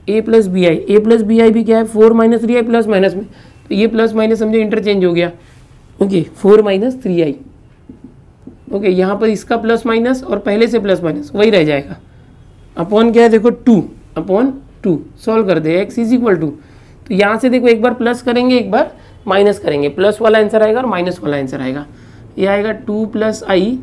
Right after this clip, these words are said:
plus four minus three I upon two, ओके, और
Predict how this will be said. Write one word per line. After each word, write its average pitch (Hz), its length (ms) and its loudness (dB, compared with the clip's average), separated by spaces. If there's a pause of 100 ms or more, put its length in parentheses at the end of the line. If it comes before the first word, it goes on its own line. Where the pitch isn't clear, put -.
(1000)
plus 226 460 0
four 247 280 0
minus 240 440 -2
three 233 200 -2
I 269 220 -2 (800)
upon 226 520 -2
two, 277 220 0 (1400)
ओके, 208 280 0 (480)
और 202 380 0